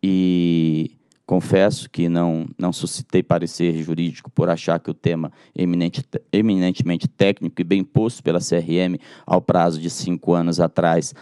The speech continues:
a regra já tava posta. Todos sabiam da regra posta. No entanto,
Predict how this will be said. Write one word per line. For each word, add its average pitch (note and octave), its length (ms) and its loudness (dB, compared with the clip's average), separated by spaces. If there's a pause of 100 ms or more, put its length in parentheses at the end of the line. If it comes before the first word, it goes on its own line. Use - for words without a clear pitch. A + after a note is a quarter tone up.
a - 100 -6
regra E2+ 340 -2
já F2+ 160 -4
tava F#2 360 -2
posta. E2+ 500 -6 (1900)
Todos B2 360 2
sabiam G2+ 520 0
da F2 100 0
regra E2+ 280 0
posta. C3 560 0 (240)
No C#3 180 2
entanto, D3 720 2